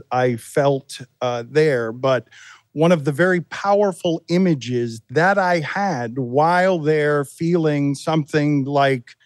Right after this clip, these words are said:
love slash spiritual enlightenment, this is as happy as you can be. And furthermore, if you do not believe in God,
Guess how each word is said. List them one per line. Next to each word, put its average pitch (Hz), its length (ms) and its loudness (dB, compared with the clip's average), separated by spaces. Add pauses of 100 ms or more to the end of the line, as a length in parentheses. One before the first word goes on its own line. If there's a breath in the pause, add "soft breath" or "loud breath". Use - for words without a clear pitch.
(420 soft breath)
love 175 480 2
slash 165 1160 -2
spiritual 165 680 0
enlightenment, 147 760 0
this 151 220 -2
is 147 140 -2
as 143 160 0
happy 143 420 -2
as 135 160 0
you 139 140 2
can 127 220 -2
be. 135 340 -2 (380 loud breath)
And 170 760 2
furthermore, 131 960 0 (640)
if 175 220 0
you 214 100 4
do 180 140 0
not 202 300 2
believe 185 400 0
in 147 200 2
God, 123 600 -2